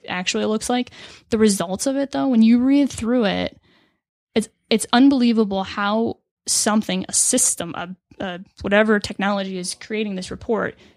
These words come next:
knows so much about you in such, like, by answering ten questions. It's like they wrote an autobiograph-, biography on you.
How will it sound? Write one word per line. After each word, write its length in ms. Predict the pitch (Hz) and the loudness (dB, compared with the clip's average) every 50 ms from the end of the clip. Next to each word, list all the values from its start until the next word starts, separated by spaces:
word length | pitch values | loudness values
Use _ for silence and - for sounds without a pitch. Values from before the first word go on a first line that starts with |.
| _ _ _ | _ _ _
knows 440 | - 196 190 190 202 208 202 202 196 | -4 0 2 4 4 4 4 4 2
so 140 | - - 202 | 2 2 0
much 200 | 196 190 190 - | 0 -2 -4 -6
about 260 | 185 180 170 175 - | -6 -6 -8 -6 -6
you 240 | - 80 82 - - - | -6 -8 -8 -8 -8 -6
in 100 | - 196 | -4 -4
such, 400 | 185 - - - - - - - _ _ _ _ _ _ - - | -2 -2 -4 -4 -4 -4 -6 -8 _ _ _ _ _ _ -14 -12
like, 100 | 196 - _ _ - | -12 -12 _ _ -4
by 100 | 196 190 | -2 0
answering 240 | 190 185 190 185 | 0 0 0 -2
ten 140 | - 190 185 | -2 -4 -4
questions. 420 | - - - - - - 226 - - - - - - - - - _ _ - | -2 -4 -4 -2 -2 -4 -4 -6 -10 -14 -20 -20 -20 -20 -20 -20 _ _ -2
It's 120 | 226 214 | 2 4
like 140 | 220 226 220 | 4 4 4
they 100 | 220 220 | 4 4
wrote 240 | 208 202 196 196 190 | 4 4 4 2 2
an 80 | 180 | 0
autobiograph-, 640 | - 180 180 180 180 170 170 160 165 - - - - - - | -2 -2 -4 -4 -6 -8 -8 -8 -8 -8 -10 -10 -10 -8 -4
biography 480 | 220 208 175 175 165 139 - 185 - - | -2 0 0 2 0 0 -2 -2 -4 -4
on 140 | - - 71 | -4 -4 -4
you. 240 | - - 64 - | -6 -6 -8 -12